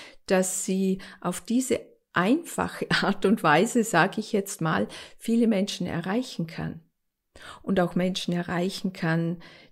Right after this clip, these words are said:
die nicht wollen, dass man weiß, dass sie anders sind,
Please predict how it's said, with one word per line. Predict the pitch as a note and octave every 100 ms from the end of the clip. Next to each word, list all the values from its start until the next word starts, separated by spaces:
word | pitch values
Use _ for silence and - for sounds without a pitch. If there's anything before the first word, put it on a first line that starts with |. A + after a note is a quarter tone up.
| _ -
die | F3 E3+ E3+ E3+ E3 - -
nicht | - F#3+ A3+ E4 - - F#3
wollen, | F3 D#3+ F#3 F3+ F#3 F#3+ _ _ _ _ _ _ _ _ _ _ _ -
dass | E3+ E3+
man | D#3+ E3
weiß, | D3 D#3+ F#3 F#3 - - - _ _ _ _ _ _ _ _ _ _ _ _ _ _ _ -
dass | E3 E3
sie | - -
anders | G3 A#3 F#3+ - -
sind, | D3+ D#3+ -